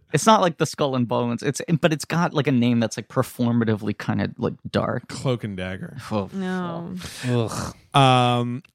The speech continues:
Speaker 2: obviously, some of Keats's poetry is about Fanny Brawne, such
Speaker 1: Mm-hmm.
Speaker 2: as Bright Star, um, and, you know, several others. Uh, he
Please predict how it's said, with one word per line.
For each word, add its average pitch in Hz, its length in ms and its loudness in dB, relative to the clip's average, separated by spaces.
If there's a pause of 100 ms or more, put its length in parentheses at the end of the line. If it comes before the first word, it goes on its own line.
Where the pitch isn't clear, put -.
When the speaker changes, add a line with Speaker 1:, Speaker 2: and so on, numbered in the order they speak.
Speaker 2:
obviously, 156 840 0
some 127 300 -2
of 131 400 -2 (240)
Keats's 123 440 -6
poetry 123 540 0
is 127 140 2
about 110 460 0 (120)
Fanny 110 360 -4
Brawne, 101 560 -6
such 113 220 4
Speaker 1:
Mm-hmm. 110 80 4 (160)
Speaker 2:
as 110 80 -2
Bright - 300 -4
Star, 98 520 -2 (680)
um, 98 640 0 (600)
and, 95 520 -2 (140)
you 123 140 -4
know, - 120 -2
several 87 340 0
others. 123 460 0 (120)
Uh, 92 460 -2
he 98 380 0